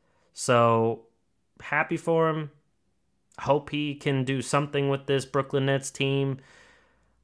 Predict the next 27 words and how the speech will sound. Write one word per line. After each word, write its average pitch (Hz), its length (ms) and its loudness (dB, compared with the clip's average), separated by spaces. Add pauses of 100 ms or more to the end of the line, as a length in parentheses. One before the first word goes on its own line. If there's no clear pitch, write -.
(140)
Maybe 143 880 -2
he 214 220 -4
can 151 180 0
speak 113 280 -4
to - 80 -6
Kyrie 107 480 0
and 98 100 -4
get 101 160 -2
him 101 180 -4
to 107 120 -8
play 98 640 -4
more 104 260 -2
games 95 360 -10
than 98 100 -10
he 92 80 -10
misses. 92 440 -12
I 101 60 -12
mean, 101 220 -8
I 104 60 -6
saw, 120 420 2
also 123 320 0
saw 110 180 0
a 104 60 -2
stat 107 320 -2
that 101 240 -6
Kyrie 110 340 0
has 104 260 -4